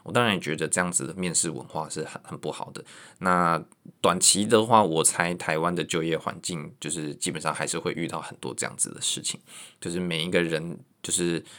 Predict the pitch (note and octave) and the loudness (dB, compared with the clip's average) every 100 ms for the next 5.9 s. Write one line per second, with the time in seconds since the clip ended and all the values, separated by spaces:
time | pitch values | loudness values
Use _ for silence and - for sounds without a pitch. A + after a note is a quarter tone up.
0 | - - _ _ - G#2 A2 F2 F#2 F2 | -20 -20 _ _ 0 2 2 0 -4 -2
1 | F2 E2+ D2 - D2+ D#2 F2+ E2 E2+ E2 | -2 -2 0 0 -2 -6 -10 -8 -4 -4
2 | E2 E2 E2 D#2+ G#1 - E2 D#2+ C#2+ - | -4 -6 -6 -6 -6 -2 -2 -2 -4 -6
3 | D2 B1 - E2+ C2 - - F#2 D#2+ D2+ | -6 -10 -10 -6 -2 -2 -2 -2 0 0
4 | E2 D2+ D#2 - - - - - - - | -2 -4 -8 -10 -12 -14 -14 -14 -14 -12
5 | - - - D#2 D#2 D#2+ E2+ - | -14 -6 -2 0 0 -4 -4 -8